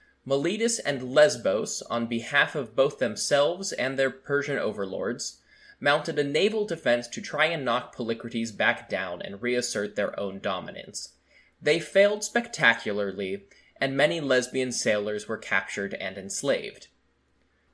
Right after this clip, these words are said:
One of Polycrates' biggest achievements, and one of his most significant roles in the Greek world,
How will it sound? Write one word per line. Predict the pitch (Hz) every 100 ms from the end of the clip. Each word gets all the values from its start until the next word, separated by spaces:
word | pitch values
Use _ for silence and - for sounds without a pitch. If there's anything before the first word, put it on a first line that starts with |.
| _ _ -
One | 165 247
of | 269 -
Polycrates' | 202 170 170 160 165 139 131 123 113 - -
biggest | 190 185 185
achievements, | 135 - 120 104 92 90 - - - _ _ _
and | 143 143 135
one | 175
of | 202 185
his | 156
most | 160 151 147
significant | 147 147 135 170 147 123 123
roles | 131 131 123 -
in | 117
the | 110
Greek | 117 220 208
world, | 120 104 98 95